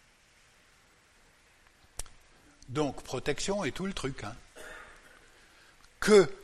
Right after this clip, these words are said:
le Dieu très haut était leur rédempteur. C'est déjà pas mal, non ? Que là, ils se souviennent que dans le catéchisme de mon église et du temple,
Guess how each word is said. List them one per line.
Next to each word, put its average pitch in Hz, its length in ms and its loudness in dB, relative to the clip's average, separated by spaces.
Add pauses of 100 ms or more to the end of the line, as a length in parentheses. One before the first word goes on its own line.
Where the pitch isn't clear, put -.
(120)
le 180 200 6
Dieu 208 340 6
très 220 280 8
haut 254 240 12
était 240 320 10
leur 160 220 10
rédempteur. 208 720 8
C'est 147 120 2
déjà 123 180 -2
pas 180 120 6
mal, 247 220 4
non ? 185 200 0 (280)
Que 170 100 2
là, 156 320 10
ils 147 80 0
se 143 140 -2
souviennent 214 560 0 (400)
que 147 180 4
dans 139 180 2
le 139 120 2
catéchisme 196 680 -2
de 151 100 0
mon 147 200 -2
église 139 400 -2
et 170 120 -2
du 117 160 -6
temple, 170 420 -4